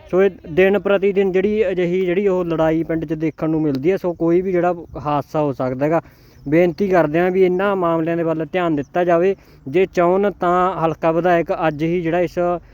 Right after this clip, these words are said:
ਮਸਲੇ ਨੂੰ ਨਿਮੇੜ ਕੇ ਪੰਚਾਇਤ ਨੂੰ ਆਰਡਰ ਦੇ ਕੇ ਜਿਹੜਾ ਇਹ ਗਰਾਊਂਡ ਦਾ ਕੰਮ ਚਲਾ ਸਕਦੇ ਨੇ, ਤਾਂ ਜੋ ਇਹੀਆਂ ਹੀ ਹਰਕਤਾਂ ਜਿਹੜੀਆਂ ਉਰੇ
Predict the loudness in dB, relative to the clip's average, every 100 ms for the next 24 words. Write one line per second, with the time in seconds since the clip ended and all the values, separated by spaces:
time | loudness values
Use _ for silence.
0 | -6 0 0 2 0 2 2 2 2 2
1 | 0 0 -2 -2 -2 -2 -2 -2 -2 -2
2 | -4 -2 -2 -2 -2 -2 -2 -2 -2 -2
3 | 0 -2 -2 -2 -2 -2 -2 -2 -2 -4
4 | -4 -4 -2 -2 0 0 0 -2 -2 -4
5 | -6 -6 -4 -2 -2 -2 0 -2